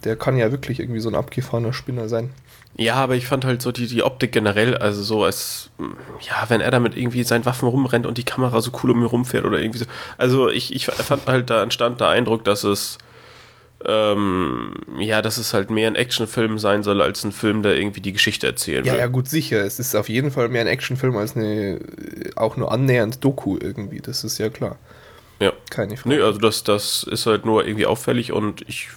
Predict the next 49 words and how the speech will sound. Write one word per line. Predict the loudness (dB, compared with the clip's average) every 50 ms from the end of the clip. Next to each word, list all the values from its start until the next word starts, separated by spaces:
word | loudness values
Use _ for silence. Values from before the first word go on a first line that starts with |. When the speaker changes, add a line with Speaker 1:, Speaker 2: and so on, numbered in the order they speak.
| -8 -2
Speaker 2:
weiß | 0 0 0 0 -2 -4
halt | -4 -4
nicht. | -4 -6 -6 -8 -14 -18 -20 -20 -20 -20 -20 _ _
Also | -2 -2 0 2
ich | 0 0 0
hätt's, | -2 -4 -2 -2
glaub | -2 0 0
ich, | 0 -2 -4 -4
ein | -4 -2 0
bisschen | 0 0 2 2 2 2 2 0 -2 -2 -4 -8 -8 -10 -6
anders | -4 -2 0 2 0 0 0 0
besser | 0 0 2 2 2
gefunden, | 2 2 2 2 2 2 2 2 0 0 0 0
wenn | 0 2
man's | 2 2 0 -2 -4
eben | -4 -2 -2
ein |
bisschen | -2 -4 0 0 0 0 2 0 0 0
nüchterner | 0 -2 -2 0 0 0 0
vielleicht | 2 2 0 0 2 0
erzählt, | -4 -4 -2 0 2 2 2 2 0 -4 -16 -20 -20 -20 -20 -20 -20 _ _
ähm, | 0 2 2 4 2
Speaker 1:
Mhm. | 2 2
Speaker 2:
weil | 2 2
das, | 2 2 2 2
weil | 2
das | 2 2 0
Thema | 0 2 4 4 4
selber | 4 4 4 4 2
eigentlich | 2 0 -2 -4 -4 -6
spannend | 0 2 2 2 2 0
genug | -2 0 0 0 0 2
ist. | 0 0 0 0 -4 -8 -12 -16 -20 -20 -20 -20 -20 -14 _
Aber, | 0 2 2 4 4 4 4 2 2 2
ähm, | 0 0 0 -2 -2
ja, | 0 2 2 2
heißt, | 2 0 -4 -4 -2 0
heißt | 0 0 -2 -4 -4 -2
ja | -2
eben | -2 -2 -2
nicht, | -2 -4 -4 -4
dass | -4 -4 -4
es | -4 -2 -4
jetzt | -2 -4 -4
ein | -4
schlechter | -2 -4 -2 -2 -2 -2
Film | 0 0 0 0
wird. | -2 -4 -6 -10 -12 -4
Also | -2 -2 0 0 -2 -2 -2 -4